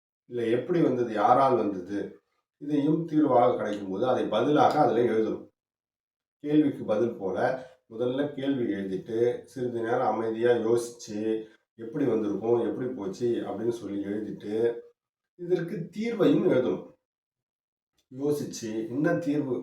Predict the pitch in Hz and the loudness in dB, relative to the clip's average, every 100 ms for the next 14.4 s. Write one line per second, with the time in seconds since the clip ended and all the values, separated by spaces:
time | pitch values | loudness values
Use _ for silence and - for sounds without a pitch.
0 | - 127 127 - 139 170 - 143 127 101 | -8 -12 -12 -8 -2 -2 -2 -2 -2 -2
1 | 95 95 98 104 - - _ _ 123 135 | -6 -4 -2 -2 -2 -10 _ _ -8 -2
2 | 151 151 180 156 131 131 131 131 127 113 | -2 0 -2 -2 -2 -2 -2 0 2 0
3 | 113 120 104 101 - 113 104 - 104 110 | -2 -2 -4 -8 -8 -6 -4 -4 -4 0
4 | 117 101 98 - - 101 110 117 - _ | 0 0 -4 -8 -12 -8 -6 -6 -8 _
5 | _ _ _ 127 127 143 139 143 139 127 | _ _ _ -6 -2 0 0 -2 -4 -6
6 | 127 127 127 135 117 131 151 - 123 - | -8 -8 -6 -6 -2 2 2 0 -2 -4
7 | 175 165 - 123 131 127 143 147 117 127 | -2 0 0 0 2 2 2 0 0 -2
8 | 131 120 110 113 165 156 147 131 - - | -2 -4 -4 -4 -2 2 4 4 0 -10
9 | _ _ _ _ _ _ _ _ _ _ | _ _ _ _ _ _ _ _ _ _
10 | _ _ _ _ _ _ - 101 - 123 | _ _ _ _ _ _ -16 -14 -2 2
11 | 127 123 117 123 127 131 127 127 123 123 | 2 0 -2 4 4 4 0 0 0 0
12 | 127 123 127 123 123 151 185 185 - 107 | 0 -4 2 2 2 2 2 2 -6 -4
13 | 139 143 131 127 127 131 127 - 117 117 | 2 4 4 4 4 4 4 4 0 0
14 | 117 135 127 120 | -2 -4 -6 -10